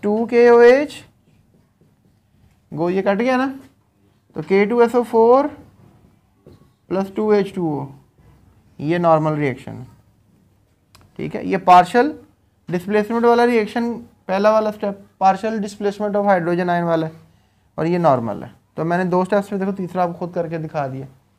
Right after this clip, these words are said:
तो ये वाला आपने रिएक्शन लिखना है, ठीक है। तो ये वाला, ये वाला रिएक्शन लिखना है आपने, ये वाला सॉल्ट के साथ। तो ये वाला रिएक्शन इसको क्या कर देगा?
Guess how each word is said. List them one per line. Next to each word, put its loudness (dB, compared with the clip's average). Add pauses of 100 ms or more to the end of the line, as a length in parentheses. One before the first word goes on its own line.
(580)
तो -4
ये 4
वाला 10
आपने 6
रिएक्शन 0
लिखना -4
है, -4 (360)
ठीक -8
है। -6 (720)
तो -4
ये -2
वाला, 4
ये 0
वाला 4
रिएक्शन 2
लिखना 0
है 8
आपने, 4 (800)
ये -2
वाला 2
सॉल्ट 0
के -4
साथ। 2 (180)
तो -6
ये -2
वाला 0
रिएक्शन 0
इसको -2
क्या 4
कर 0
देगा? 0